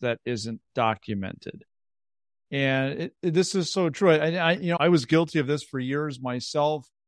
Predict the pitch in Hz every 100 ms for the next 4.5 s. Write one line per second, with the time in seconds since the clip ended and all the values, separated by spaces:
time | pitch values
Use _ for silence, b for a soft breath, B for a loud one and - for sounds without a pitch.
0 | - 131 117 110 131 - 127 123 117 123
1 | 110 113 117 107 120 117 117 117 117 -
2 | 131 123 117 - 131 113 120 117 - 135
3 | 139 - 123 113 113 120 123 165 175 185
4 | 151 127 151 165 127